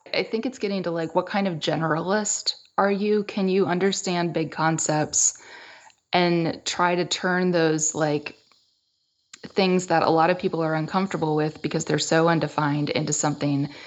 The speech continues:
tangible that we can stand up and start to test against? So I don't have a good answer what exactly those qualities are. I'm actually working with a couple people at I B M on, like, a list of, like, what are the different aspects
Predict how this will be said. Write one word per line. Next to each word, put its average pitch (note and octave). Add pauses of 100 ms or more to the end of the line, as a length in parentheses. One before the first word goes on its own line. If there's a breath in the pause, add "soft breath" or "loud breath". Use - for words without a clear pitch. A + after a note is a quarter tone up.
(220 loud breath)
tangible D3+
that -
we D#3+
can D#3 (440 soft breath)
stand D#3+
up D3+ (300)
and D#3+
start D3
to -
test -
against? -
So E3
I -
don't D#4
have C#4+
a B3
good G3+
answer F3 (360 loud breath)
what - (220)
exactly E3+
those E3
qualities D#3+
are. D#3+
I'm E3+
actually E3
working D3+ (160)
with E3
a -
couple -
people D#3
at D3+
I D3
B D3+
M D3+
on, D#3
like, D#3
a D3+
list D#3+
of, E3+
like, D#3
what F3
are G3
the F3
different E3 (1040 soft breath)
aspects E3+